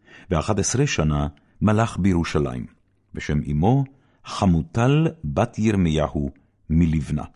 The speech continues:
ויעש הרע בעיני אדוני ככל אשר עשה יהויקים, כי על אף אדוני הייתה בירושלים ביהודה עד השליחו אותם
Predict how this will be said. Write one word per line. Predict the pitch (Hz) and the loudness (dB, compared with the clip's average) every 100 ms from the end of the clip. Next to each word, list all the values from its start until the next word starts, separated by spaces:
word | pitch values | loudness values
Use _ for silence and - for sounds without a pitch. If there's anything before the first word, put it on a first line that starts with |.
| _ _ _ _ _ _ - | _ _ _ _ _ _ -8
ויעש | 71 76 76 - - | -4 -2 -2 -4 -2
הרע | 73 104 87 - - | 0 0 -2 -6 -6
בעיני | 78 69 73 78 | -4 0 -2 -2
אדוני | 65 71 80 117 131 - - - - | -4 -2 0 0 -2 -8 -20 -20 -10
ככל | - - - 143 160 120 | -8 -4 2 4 4 0
אשר | - 117 | 0 0
עשה | 95 - 85 | 0 0 0
יהויקים, | 85 78 80 73 - - 60 - _ _ _ _ - | 2 0 0 -2 -4 -10 -10 -16 _ _ _ _ -4
כי | 113 113 107 - - - - | 0 0 -2 -8 -20 -8 0
על | 104 | 0
אף | - 131 - 76 | 0 -4 -4 -8
אדוני | 69 62 58 52 _ _ _ - | -6 -8 -10 -14 _ _ _ -4
הייתה | 80 73 - 117 131 | -2 -2 -2 0 2
בירושלים | 104 90 80 - 73 92 110 | 2 0 0 -2 0 2 2
ביהודה | 82 71 76 65 85 92 92 _ _ _ _ | 2 0 -4 -2 0 0 -6 _ _ _ _
עד | - 151 156 - - | 0 2 2 -4 -2
השליחו | 87 - 85 - 90 - | -4 -2 -4 -2 -4 -4
אותם | - 87 92 | -4 0 2